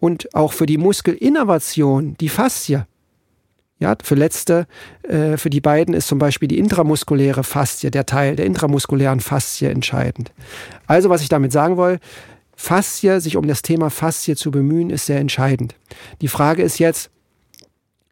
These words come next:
hat denn die Faszie überhaupt Potenzial, ja, bei mir? Und da ist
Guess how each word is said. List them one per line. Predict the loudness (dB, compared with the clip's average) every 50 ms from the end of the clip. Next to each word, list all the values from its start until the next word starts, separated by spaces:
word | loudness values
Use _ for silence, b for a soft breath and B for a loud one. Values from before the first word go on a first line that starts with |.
| _ _ _
hat | -2 0 2
denn | 2 2
die | 2 -2
Faszie | -2 0 -2 -2 -2 0 0 0
überhaupt | 2 2 2 0 0 0 -2
Potenzial, | -2 0 0 0 0 0 0 2 2 2 2 2 0 -2 -4 -10 _ _ _ _ _ _ _ _ _ _ _ _
ja, | -4 -4 -4 -4 -8 _ _
bei | -2 0 2 2
mir? | 2 2 2 2 2 0 -2 -6 B B B B B B B B B B B B
Und | -2 0 2
da | 4 2 4 4
ist | 2 0 0 -2 -6 b